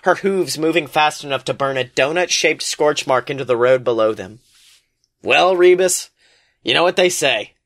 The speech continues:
Blake comments with a smile as Rebus sighs, his head falling into his hands. A massive gust of wind suddenly picks up around the two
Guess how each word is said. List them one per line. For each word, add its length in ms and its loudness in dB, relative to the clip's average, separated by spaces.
Blake 280 4
comments 420 -4
with 100 -6
a 60 -2
smile 480 -2
as 160 -4
Rebus 340 -2
sighs, 460 0
his 180 0
head 260 -2
falling 380 0
into 220 -4
his 120 -4
hands. 580 -8
A 100 2
massive 640 -4
gust 360 -2
of 100 -2
wind 300 -4
suddenly 340 -2
picks 320 -4
up 140 -4
around 260 -2
the 60 -6
two 280 -2